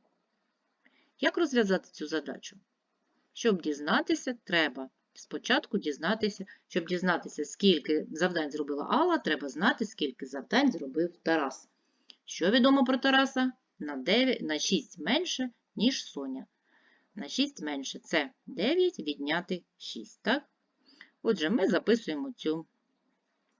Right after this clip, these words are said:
задачу, розв'язок цієї задачі. Спочатку запишемо короткий запис.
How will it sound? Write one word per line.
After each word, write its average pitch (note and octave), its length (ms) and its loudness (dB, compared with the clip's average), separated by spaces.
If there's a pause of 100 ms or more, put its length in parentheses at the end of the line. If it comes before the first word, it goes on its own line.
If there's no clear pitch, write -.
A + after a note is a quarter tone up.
(500)
задачу, D3 520 -4
розв'язок F3 420 0
цієї D3+ 300 -2
задачі. C3 460 -14
Спочатку A#3+ 500 -2
запишемо C#3 540 -8
короткий G3 460 -2
запис. C3+ 560 -6